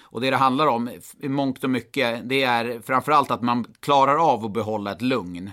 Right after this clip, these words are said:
och klarar av att se de positiva sakerna i spelet. Om man då tar lördagens match så kan man med lätthet lyfta fram tredje perioden när H V forcerar och spelar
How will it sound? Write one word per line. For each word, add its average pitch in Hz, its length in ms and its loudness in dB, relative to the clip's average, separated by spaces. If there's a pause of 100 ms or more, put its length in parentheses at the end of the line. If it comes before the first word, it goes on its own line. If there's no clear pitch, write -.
(160)
och - 160 -14
klarar 135 520 2
av 107 240 -4
att 117 200 -4
se 120 220 -4
de 110 140 -2
positiva 107 640 -6
sakerna 98 440 -10
i 95 60 -10
spelet. 104 540 -6 (300)
Om - 220 -10
man 147 120 0
då 139 100 0
tar 131 180 0
lördagens 127 480 0
match 107 220 -2
så - 80 -14
kan 120 120 -4
man 117 200 -2 (680)
med 147 220 -2
lätthet 156 600 -4
lyfta 123 340 -4
fram 131 240 2
tredje 117 320 -4
perioden 123 300 -4
när 113 80 -2
H 110 180 -2
V 104 100 -6
forcerar 120 600 -2
och 104 80 -4
spelar 135 500 -2